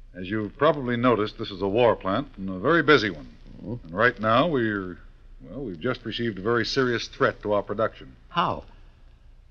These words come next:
Speaker 1: By the disappearance of a member of our staff. In fact, our best chemical engineer.
Speaker 2: Hmm, that is serious.
Speaker 1: There isn't another man in the plant who has his know-how. We must get him back as soon as possible.
Speaker 2: What's this man's name?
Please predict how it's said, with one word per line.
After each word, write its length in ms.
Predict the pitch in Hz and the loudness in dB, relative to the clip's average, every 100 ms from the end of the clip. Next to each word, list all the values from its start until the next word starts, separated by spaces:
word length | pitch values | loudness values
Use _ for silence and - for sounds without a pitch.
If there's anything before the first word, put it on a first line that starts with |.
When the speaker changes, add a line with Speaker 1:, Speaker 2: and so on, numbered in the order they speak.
| - | -14
Speaker 1:
By 120 | 90 | -10
the 80 | 92 | -2
disappearance 640 | 185 190 - 143 151 196 | 0 0 6 10 10 6
of 80 | 113 | 0
a 60 | |
member 260 | 117 143 143 | 4 4 6
of 80 | 131 | 8
our 180 | 135 120 | 8 6
staff. 400 | - 123 90 - - - - - - - - - | 6 6 6 -4 -20 -20 -20 -20 -20 -20 -20 -20
In 60 | - | -6
fact, 300 | 113 123 - | 2 2 2
our 240 | 104 98 | 2 2
best 300 | 87 135 131 - | 4 2 2 0
chemical 360 | 123 117 113 | -2 -2 -4
engineer. 460 | 113 101 107 82 62 80 | -4 -4 -8 -10 -12 -12
Speaker 2:
Hmm, 500 | 143 196 104 80 - | -10 -8 -10 -12 -4
that 200 | 127 - | -4 0
is 240 | 190 208 | 0 2
serious. 600 | - 135 113 87 - - - - - - | 2 4 4 4 -2 -12 -14 -20 -20 -20
Speaker 1:
There 140 | 69 98 | -12 -8
isn't 140 | 120 | -6
another 220 | 101 123 | -2 0
man 240 | 117 120 117 | 2 2 2
in 60 | |
the 60 | 104 | -2
plant 280 | - 110 120 | -2 0 2
who 100 | 95 | 2
has 180 | 113 104 | 2 2
his 160 | 107 | 0
know-how. 500 | 104 104 85 76 58 - - - - - - 78 | 2 0 0 -6 -10 -16 -20 -20 -20 -20 -20 -18
We 100 | 78 | -14
must 320 | 80 - - | -8 -8 -4
get 100 | 110 | -4
him 80 | 92 | 0
back 300 | 92 107 110 | 4 2 2
as 80 | |
soon 160 | - 107 | -10 -10
as 80 | 92 | -8
possible. 420 | 117 98 - - - - - - | -4 -4 -6 -20 -20 -20 -20 -6
Speaker 2:
What's 240 | 170 220 | -2 -2
this 220 | - 202 180 | 0 0 2
man's 320 | 185 170 120 | 2 2 2
name? 320 | 170 123 69 | 2 2 0